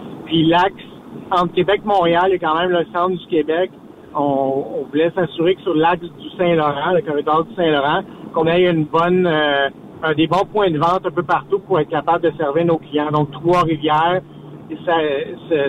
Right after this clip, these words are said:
s'imbrique très bien dans notre stratégie d'avoir un point de vente supplémentaire ou un point de service supplémentaire pour bien servir nos clients, euh, sur cet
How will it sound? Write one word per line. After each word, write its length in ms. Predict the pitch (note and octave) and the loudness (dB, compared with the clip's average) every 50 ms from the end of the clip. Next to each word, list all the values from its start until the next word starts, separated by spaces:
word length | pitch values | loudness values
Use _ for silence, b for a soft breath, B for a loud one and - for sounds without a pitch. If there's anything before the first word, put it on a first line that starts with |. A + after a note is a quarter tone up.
| - - | -2 0
s'imbrique 380 | F3 E3+ E3+ D#3+ D#3+ E3 D#3+ D#3+ - - | 0 0 2 2 2 2 0 0 0 2
très 140 | F#3+ F3+ | 2 2
bien 200 | F3 E3+ F3+ F#3 | 4 2 2 2
dans 100 | F#3 F3+ | 2 2
notre 220 | F3 E3 D#3+ D3+ - | 2 0 0 -2 -2
stratégie 640 | - F3 D#3 D3+ E3+ E3 D3+ C#3+ C#3+ D#3+ E3+ F3+ F3+ B B B - - | -2 -2 -2 0 2 0 0 0 2 2 2 2 2 B B B -6 -2
d'avoir 400 | D#3+ D#3+ D3+ D#3+ F3 F3+ F3 E3+ | -2 0 2 2 2 2 2 2
un 60 | D#3+ | 0
point 280 | D#3 - D#3+ F3 F3 F3 | -2 -2 -2 0 0 0
de 100 | E3+ D3+ | 0 0
vente 260 | E3 E3+ F3 F#3 F3 | 0 0 0 -2 -4
supplémentaire 720 | - - - F#3 F3 E3 D#3+ D#3 D3 C#3+ D#3+ D#3+ E3 E3+ | -6 -2 0 0 2 2 2 0 0 0 0 0 2 2
ou 100 | F3 E3 | 2 0
un 60 | D#3 | 0
point 200 | D3+ - E3+ E3+ | -2 -2 -4 -4
de 80 | E3 D3+ | -4 -4
service 280 | - D#3 D3 D#3+ F3 E3+ - | -4 -4 -2 -2 -4 -4 -6
supplémentaire 640 | - - F#4 E3 E3 D#3 C#3+ C3 - D3+ D#3 E3 D#3+ D#3 | -4 -2 0 0 2 0 0 0 0 0 0 0 0 0
pour 260 | D#3 D#3+ E3 D#3 C#3+ - B B B B B B2 - | 2 2 2 2 0 -6 B B B B B -10 -2
bien 180 | - F3+ F#3+ F#3+ - | 0 2 2 2 2
servir 320 | - F#3+ E3 D3+ E3 F#3 F#3 | 0 0 0 2 2 2 2
nos 140 | F3+ F3 | 2 0
clients, 440 | D#3+ - - D#3 D#3+ D#3+ E3 F3 F3+ - - - - - - - | -2 -4 -4 -2 0 0 0 0 -2 -4 -8 -16 -20 -12 -6 -2
euh, 240 | D3 C#3+ C#3+ D3 C#3 | 0 2 2 0 0
sur 160 | - F3+ F3 - | 0 -2 -2 0
cet 140 | - F3+ - | -2 -4 -2